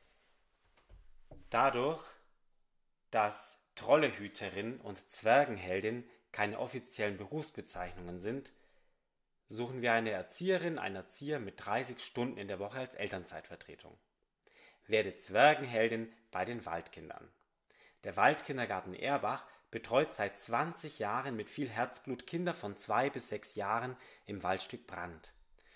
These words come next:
Unsere Mitarbeiterinnen sind unsere Zwergenheldinnen. Tag für Tag betreuen und fördern sie kompetent, anspruchsvoll und engagiert unsere Kinder.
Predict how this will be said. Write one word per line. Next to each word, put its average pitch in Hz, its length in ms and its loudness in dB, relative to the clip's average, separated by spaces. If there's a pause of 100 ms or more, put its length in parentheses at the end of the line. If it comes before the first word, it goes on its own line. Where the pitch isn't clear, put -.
(240)
Unsere 107 280 -6
Mitarbeiterinnen 113 840 -2
sind 135 180 -4
unsere 135 280 -8
Zwergenheldinnen. 104 840 -2 (520)
Tag 127 360 6
für 98 200 -4
Tag 101 340 -2
betreuen 117 460 2
und 123 100 -2
fördern 113 380 -2
sie - 80 -10
kompetent, 135 680 -8 (320)
anspruchsvoll 127 880 -2 (220)
und 123 160 -4
engagiert 120 540 -2
unsere 110 260 -10
Kinder. 87 400 -12